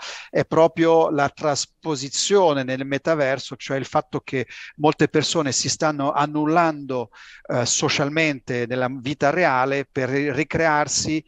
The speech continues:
eh, un mondo, eh, per loro perfetto, cioè, eh, spendendo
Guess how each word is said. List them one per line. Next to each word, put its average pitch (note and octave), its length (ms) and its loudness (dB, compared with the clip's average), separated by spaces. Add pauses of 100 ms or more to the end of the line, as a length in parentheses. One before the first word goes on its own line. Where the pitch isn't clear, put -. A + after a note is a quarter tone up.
(340)
eh, C3 220 -4
un C#3+ 180 -4
mondo, C#3+ 640 2
eh, A#2+ 420 -6 (120)
per C3+ 200 -2
loro E3+ 240 6
perfetto, C#3+ 600 2
cioè, C3+ 400 -2
eh, B2 200 -10
spendendo E3 880 0